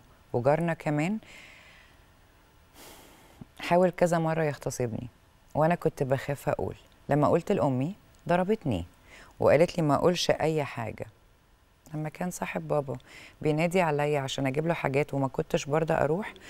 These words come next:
كان بابا بيزعق لي ويخليني أروح له وأشتري له اللي هو عايزه، وجارنا كان بيفضل يشدني إني أدخل الشقة. أما خلصت تالتة إعدادي، كنت جايبة مجموع عالي جدًا، كان نفسي أدخل ثانوية عامة،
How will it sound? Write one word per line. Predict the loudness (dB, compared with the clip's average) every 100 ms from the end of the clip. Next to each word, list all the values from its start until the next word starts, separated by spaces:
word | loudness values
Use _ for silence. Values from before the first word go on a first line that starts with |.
| -20 -2
كان | 0 4
بابا | 4 4 2 -2 -8 _ _ _ _ _ _ _ _ _ -20 -20 _ _
بيزعق | -6 -4 -2 -2 -2
لي | -4 -8 -4
ويخليني | -4 0 0 2 2
أروح | 0 0
له | 0
وأشتري | 0 -2 -2 0
له |
اللي | 2 2
هو | 2
عايزه، | 2 2 -2 -4 -12 -14 -18 -14 -2
وجارنا | 4 4 4 -2 -6
كان | -4 -2
بيفضل | -2 0 0
يشدني | 0 -2 -2 2 2 2
إني | 2 0
أدخل | 0 -2
الشقة. | -2 -2 -4 -4 -14 -16 -20 -20 -20 -2
أما | 2 4
خلصت | 4 4 2 0 -2
تالتة | -4 0
إعدادي، | 0 2 0 -2 -10 _ -20 -20 -20 -20 -10
كنت | -6 0
جايبة | 2 2
مجموع | 0 0 0 0
عالي | 0 0
جدًا، | 0 -2 -6 -8 -16 -16
كان | -2 0 2
نفسي | 0 -2 -4 -6 -4
أدخل | -4 -2 -4
ثانوية | -2 -2 0
عامة، | 0 -2 -4